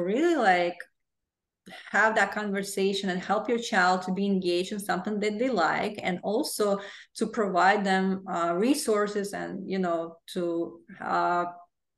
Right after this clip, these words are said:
to kinda introduce them to people who will help them, to motivate them to, um, to be their mo-, role model and mentor,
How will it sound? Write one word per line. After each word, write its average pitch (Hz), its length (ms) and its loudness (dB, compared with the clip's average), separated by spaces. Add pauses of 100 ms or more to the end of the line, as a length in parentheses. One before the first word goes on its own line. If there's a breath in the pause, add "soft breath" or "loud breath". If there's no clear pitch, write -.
(200)
to 226 520 4
kinda 339 200 4
introduce 220 540 0
them 220 160 -2
to 196 120 -6
people 202 800 -2
who 208 160 2
will 196 380 4
help 285 440 2
them, 196 320 0 (540 loud breath)
to 240 140 2
motivate 202 680 4
them 180 300 -2 (140)
to, 185 580 0
um, 180 600 2 (180)
to 202 80 0
be 220 220 2
their 196 280 2
mo-, 165 360 -2
role 185 280 0
model 170 440 -6
and 175 260 -8
mentor, 202 640 -2